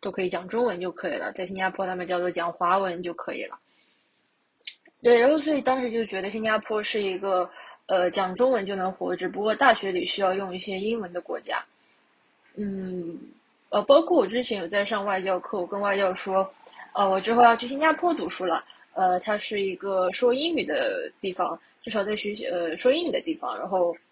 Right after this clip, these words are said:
我比较紧张，然后这个外教跟我说，新加坡不是说中文就可以了吗？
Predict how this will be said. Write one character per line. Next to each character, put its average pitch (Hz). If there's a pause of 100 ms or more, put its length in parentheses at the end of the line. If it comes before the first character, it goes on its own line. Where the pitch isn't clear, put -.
(100)
我 190
比 185
较 185
紧 180
张， 190
然 185
后 190 (400)
这 196
个 180
外 196
教 185
跟 185
我 170
说， 170
新 240
加 302
坡 349
不 302
是 262
说 277
中 302
文 214
就 180
可 -
以 165
了 117
吗？ 90